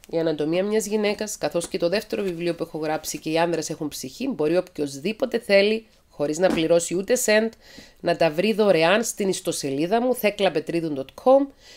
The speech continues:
εκεί που λέει «Εκδόσεις». Στις ηλεκτρονικές εκδόσεις πάνω-πάνω βρίσκονται σε flipbook και τα δύο πρώτα μου βιβλία,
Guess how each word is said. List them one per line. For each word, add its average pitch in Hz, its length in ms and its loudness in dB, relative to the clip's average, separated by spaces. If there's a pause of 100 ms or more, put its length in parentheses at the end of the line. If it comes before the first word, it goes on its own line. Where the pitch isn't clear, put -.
(140)
εκεί 175 260 -4
που 185 140 -6
λέει 190 460 4
«Εκδόσεις». 220 920 2 (300)
Στις - 260 -4
ηλεκτρονικές 160 720 0
εκδόσεις 220 480 -2
πάνω-πάνω 226 880 2
βρίσκονται 202 420 -2
σε 165 160 -8 (100)
flipbook 190 380 -4
και 247 140 2
τα 208 180 6
δύο 180 200 0
πρώτα 151 300 -4
μου 143 120 -4
βιβλία, 262 480 2